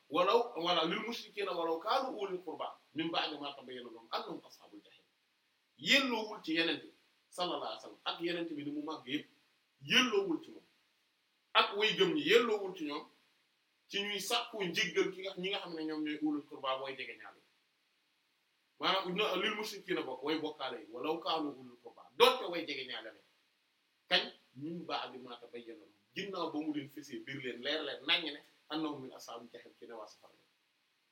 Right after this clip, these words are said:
Maanaam mooy, bu ñu deewee ci kéefër googu moom, dootul yelloo ci abadan nga ñaanal leen njéggalu Yàlla. Amul, am-, maanaam amul droit bi. Amoo droit bi. Lu tax? Parce que loolu ci boppam day dugg ci kéefër.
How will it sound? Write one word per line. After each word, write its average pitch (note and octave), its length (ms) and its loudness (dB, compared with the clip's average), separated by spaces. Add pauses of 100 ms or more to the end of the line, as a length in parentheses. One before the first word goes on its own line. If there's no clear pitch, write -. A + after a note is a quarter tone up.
Maanaam D#3+ 320 2
mooy, D3 180 -2 (800)
bu - 40 -4
ñu F#3+ 160 0
deewee G#3+ 400 8
ci - 120 -10
kéefër F3 320 -2
googu D3 260 -2
moom, B2+ 240 -16
dootul D#3 360 -4
yelloo C#3 380 -4
ci - 100 -18
abadan C3 260 -10
nga B2+ 100 -16
ñaanal A#2 280 -20
leen - 160 -20 (880)
njéggalu C#3+ 340 -2
Yàlla. - 260 -14
Amul, F3+ 300 2
am-, F3+ 240 -4
maanaam F3 240 -6
amul A3+ 240 -2
droit - 280 0
bi. - 60 -20 (1080)
Amoo F#3 220 -2
droit C3+ 280 -4
bi. - 1300 -18 (260)
Lu E3+ 120 -4
tax? G3+ 160 4 (440)
Parce F3+ 180 2
que G#3 80 0 (1000)
loolu G#3+ 440 4
ci - 60 -6
boppam A3 320 2
day E3+ 120 6
dugg F3 220 -6
ci - 120 -14
kéefër. D3+ 320 -4